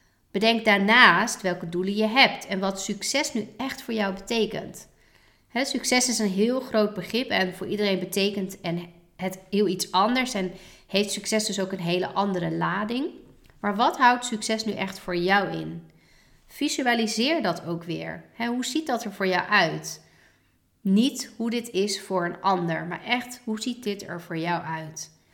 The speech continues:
Denk bijvoorbeeld aan meer tijd, eh, meer geld, vrijheid en de mogelijkheid om te doen wat je graag wilt doen.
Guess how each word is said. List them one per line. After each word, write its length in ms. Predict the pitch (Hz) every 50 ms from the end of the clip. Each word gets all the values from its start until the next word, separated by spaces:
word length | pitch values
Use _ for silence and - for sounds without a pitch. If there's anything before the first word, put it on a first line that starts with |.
| _ _ _ _ -
Denk 220 | - 226 247 240
bijvoorbeeld 600 | 233 226 - - 220 202 208 202 202 196 202 -
aan 680 | - 190 185 185 185 180 180 185 185 185 190 190 - - _ _ _ _ _ _ _ _ _ _ - - -
meer 380 | 185 190 190 180 185 185 -
tijd, 640 | - - 196 190 175 156 160 - - - - - - -
eh, 400 | - 190 175 175 175 175 170 170
meer 300 | 170 175 180 180 180 175
geld, 720 | - - - - 220 214 185 175 175 175 - - - - - - - - _ _
vrijheid 840 | _ - - - 196 202 208 226 214 180 170 156 160 165 165 165 -
en 180 | - 196 190 185
de 80 | 190
mogelijkheid 600 | 185 185 190 208 208 202 - 190 180 180 180 -
om 200 | - 185 190 185
te 120 | 190 196 185
doen 180 | 175 190 185
wat 220 | 180 185 185 175 -
je 60 | -
graag 360 | - - 190 175 170 - -
wilt 420 | - 175 202 233 277 - - - -
doen. 360 | 165 165 - - - -